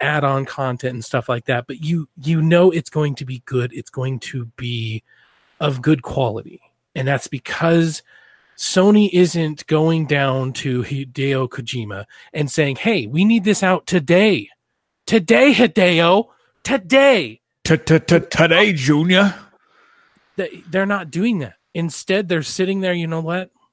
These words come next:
Speaker 1: Eh, here's a perfect, perfect fucking example. The Last Guardian, okay?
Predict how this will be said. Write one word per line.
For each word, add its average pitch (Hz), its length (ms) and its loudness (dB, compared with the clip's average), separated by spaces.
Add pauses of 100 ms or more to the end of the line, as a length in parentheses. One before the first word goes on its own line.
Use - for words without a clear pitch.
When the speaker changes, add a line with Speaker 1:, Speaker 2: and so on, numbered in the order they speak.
(580)
Speaker 1:
Eh, 185 200 -2 (100)
here's 233 220 2
a 202 40 2
perfect, - 540 0 (280)
perfect 370 960 4 (120)
fucking 262 520 -6
example. 180 640 -8 (280)
The 156 80 -8
Last 180 300 -8
Guardian, 151 460 -8 (500)
okay? 156 580 -6